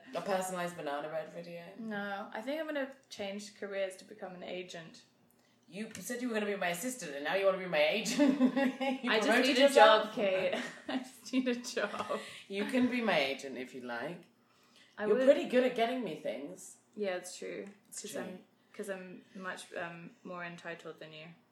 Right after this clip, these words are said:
Speaker 1: And then I've also got the fear, like, I get the fear now because I've told too many people about things I have.
Speaker 2: What's that? Who is that?
Speaker 1: That is your partner.
Speaker 2: My boyfriend.
Speaker 1: Your boyfriend.
Speaker 2: What's he
Speaker 1: He says
Speaker 2: saying?
Speaker 1: you've still got, got some bits to add.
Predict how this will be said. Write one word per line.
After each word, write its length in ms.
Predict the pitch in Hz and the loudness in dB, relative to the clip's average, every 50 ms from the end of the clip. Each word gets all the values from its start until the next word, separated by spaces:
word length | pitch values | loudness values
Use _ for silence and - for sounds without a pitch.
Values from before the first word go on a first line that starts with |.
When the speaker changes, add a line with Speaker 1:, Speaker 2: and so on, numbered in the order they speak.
| _ - | _ -6
Speaker 1:
And 100 | 175 180 | -2 0
then 140 | 190 202 220 | 2 4 4
I've 140 | 214 - 196 | 2 2 2
also 240 | 190 196 202 202 | 0 0 0 0
got 200 | 185 170 175 156 - | -2 0 0 -2 -2
the 40 | 151 | -4
fear, 400 | - - 165 160 156 143 143 143 - | -10 -10 -6 -2 0 0 0 0 -2
like, 240 | 143 143 - - - - | -4 -6 -6 -6 -8 -12
I 100 | 143 143 147 147 | -12 -12 -10 -8
get 140 | 147 - - | -8 -8 -8
the 40 | |
fear 220 | - - - 151 143 | -8 -10 -8 -8 -6
now 200 | 139 135 131 131 | -6 -6 -8 -10
because 180 | 127 - - | -10 -14 -18
I've 80 | 135 131 | -18 -16
told 260 | - - 135 123 120 | -14 -12 -12 -12 -12
too 120 | - 120 123 | -12 -14 -14
many 100 | 120 117 | -16 -16
people 260 | - - - - 123 | -16 -18 -16 -12 -12
about 380 | 117 - 123 123 123 110 - - _ _ _ _ _ | -10 -8 -8 -8 -8 -10 -12 -18 _ _ _ _ _
things 260 | - 120 113 120 113 - | -16 -16 -14 -14 -14 -16
I 100 | - - | -16 -16
have. 260 | - - - - - - _ _ _ _ _ _ _ _ _ _ - - - _ - 175 185 185 185 185 185 185 - _ _ _ _ _ _ _ _ _ _ _ _ _ _ _ _ _ | -16 -18 -18 -20 -20 -20 _ _ _ _ _ _ _ _ _ _ -20 -20 -20 _ -20 -20 -20 -20 -20 -20 -20 -20 -20 _ _ _ _ _ _ _ _ _ _ _ _ _ _ _ _ _
Speaker 2:
What's 140 | - 208 208 | -18 -16 -12
that? 320 | - 233 214 180 - - - - | -8 -8 -8 -8 -10 -14 -18 -18
Who 80 | 208 | -18
is 120 | 190 190 - | -18 -16 -14
that? 260 | - 180 170 - - _ _ _ _ _ _ _ _ _ _ _ _ _ _ _ _ _ - | -12 -12 -12 -12 -16 _ _ _ _ _ _ _ _ _ _ _ _ _ _ _ _ _ -12
Speaker 1:
That 180 | 151 156 - 156 | -10 -10 -10 -10
is 140 | 156 - | -10 -8
your 80 | 151 143 | -8 -10
partner. 400 | - - 151 139 127 - - 123 123 - _ _ _ _ _ _ _ _ _ _ _ _ _ _ _ _ _ _ _ _ _ _ _ - | -8 -6 -8 -6 -8 -8 -12 -16 -18 -20 _ _ _ _ _ _ _ _ _ _ _ _ _ _ _ _ _ _ _ _ _ _ _ -18
Speaker 2:
My 100 | 202 190 | -18 -16
boyfriend. 880 | 202 - 202 196 190 190 185 185 - 175 170 170 170 170 170 165 - - | -14 -10 -8 -6 -6 -8 -8 -12 -16 -16 -16 -16 -16 -18 -20 -20 -20 -20
Speaker 1:
Your 100 | - - | -20 -16
boyfriend. 440 | - - 135 131 131 - - 123 120 | -12 -12 -12 -12 -12 -12 -10 -10 -10
Speaker 2:
What's 80 | 110 - | -8 -10
he 40 | - | -10
Speaker 1:
He 60 | - | -8
says 160 | - 104 101 95 | -8 -8 -8 -8
Speaker 2:
saying? 140 | 87 85 - - _ _ | -10 -14 -18 -20 _ _
Speaker 1:
you've 160 | - 127 123 | -20 -18 -16
still 220 | - - 147 143 | -12 -8 -8 -6
got, 340 | 143 - 147 - - - - | -6 -6 -6 -8 -8 -10 -10
got 180 | - 143 - - | -8 -8 -6 -6
some 200 | - 143 131 123 | -8 -12 -10 -10
bits 320 | 139 131 - - - - | -10 -10 -10 -10 -14 -16
to 80 | - 117 | -14 -14
add. 360 | - - 120 120 123 123 - | -14 -12 -12 -12 -12 -14 -16